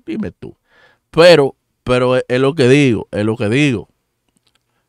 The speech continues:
es muchísimas oportunidades. La última oportunidad, la última oportunidad, eh, era con el doctor Natra que estaba.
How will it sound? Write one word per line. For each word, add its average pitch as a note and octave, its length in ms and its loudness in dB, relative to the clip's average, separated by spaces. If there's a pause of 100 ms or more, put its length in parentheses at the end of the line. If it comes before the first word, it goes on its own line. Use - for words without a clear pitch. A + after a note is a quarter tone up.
(540)
es C3 140 -10
muchísimas E3 560 -6
oportunidades. C3 720 -8 (340)
La C#3 200 4
última G#3 340 0
oportunidad, F#3 760 -2 (640)
la B2+ 180 2
última F3 260 -4
oportunidad, D3+ 800 0 (480)
eh, B2 300 -2
era B2 840 0 (800)
con C3 220 -4
el C3+ 120 -4
doctor C3+ 280 -2
Natra C3 300 -2
que G#2+ 80 -8
estaba. F2+ 440 -10